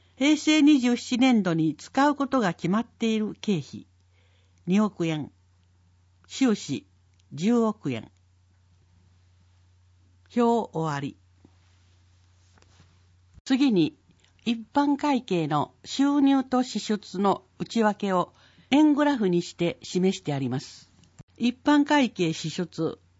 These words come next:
性質別、四百六十六億円。内訳。福祉医療費、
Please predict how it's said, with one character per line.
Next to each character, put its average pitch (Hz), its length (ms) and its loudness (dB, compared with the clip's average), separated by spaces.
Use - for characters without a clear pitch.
性 262 340 0
質 220 440 -4
別、 143 380 -6
四 320 220 4
百 240 260 2
六 180 260 0
十 233 240 0
六 180 300 -4
億 175 240 -8
円。 110 160 -8
内 202 240 -4
訳。 180 380 -4
福 247 260 -2
祉 277 320 0
医 233 120 0
療 233 200 2
費、 - 320 -6